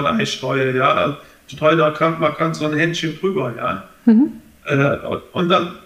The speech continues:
Speaker 1: am nächsten Tag misste ich ja wieder aus, sollte so sein. Oder vielleicht gibt es Leute, die noch zwei oder drei Tage warten mit Ausmisten.
Speaker 2: Nein,
Speaker 1: Aber
Speaker 2: Weidepflege ist
Speaker 1: Nein,
Speaker 2: wichtig,
Speaker 1: Weidepflege
Speaker 2: Paddockpflege ist
Speaker 1: aber, äh,
Speaker 2: wichtig.
Speaker 1: ich weiß nicht,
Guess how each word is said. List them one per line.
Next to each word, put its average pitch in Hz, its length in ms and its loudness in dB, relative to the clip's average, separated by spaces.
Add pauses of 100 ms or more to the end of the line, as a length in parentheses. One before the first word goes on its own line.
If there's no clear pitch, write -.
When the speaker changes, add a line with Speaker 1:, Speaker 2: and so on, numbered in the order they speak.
(260)
Speaker 1:
am 196 80 0
nächsten 190 320 0
Tag 170 260 2
misste 180 240 -2
ich 175 100 -4
ja 175 140 2
wieder 202 260 2
aus, 147 240 0
sollte 139 300 -4
so 165 180 -2
sein. 180 380 2
Oder 139 180 -2
vielleicht 135 440 -2
gibt 143 160 -8
es 139 100 -14
Leute, 135 340 -4
die 127 140 -6
noch 131 240 -6
zwei - 340 -4
oder 131 140 -2
drei 151 240 2
Tage 170 380 0
warten 170 280 0
mit 165 140 0
Ausmisten. 160 520 -4
Speaker 2:
Nein, 196 600 4
Speaker 1:
Aber 156 280 0
Speaker 2:
Weidepflege 240 720 4
ist 226 260 2
Speaker 1:
Nein, 190 80 0
Speaker 2:
wichtig, 202 440 2
Speaker 1:
Weidepflege 226 320 2
Speaker 2:
Paddockpflege 214 560 4
ist 202 120 0
Speaker 1:
aber, 196 120 0
äh, 226 60 6
Speaker 2:
wichtig. 196 420 0
Speaker 1:
ich 269 80 2
weiß 466 380 4
nicht, - 760 -2